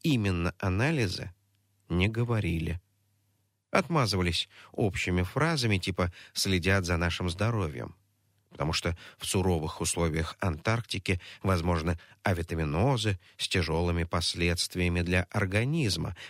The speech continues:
по типу цинги. Нам также сообщили, что нашли в крови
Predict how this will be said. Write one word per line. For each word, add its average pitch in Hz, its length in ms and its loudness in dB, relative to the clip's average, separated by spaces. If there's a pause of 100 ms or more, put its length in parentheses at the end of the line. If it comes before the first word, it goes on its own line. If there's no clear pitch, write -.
по 90 100 0
типу 85 280 -2
цинги. 113 540 0 (1300)
Нам 147 240 4
также 135 260 4
сообщили, 156 560 4
что 139 300 2
нашли 123 420 2
в 104 80 0
крови 135 420 2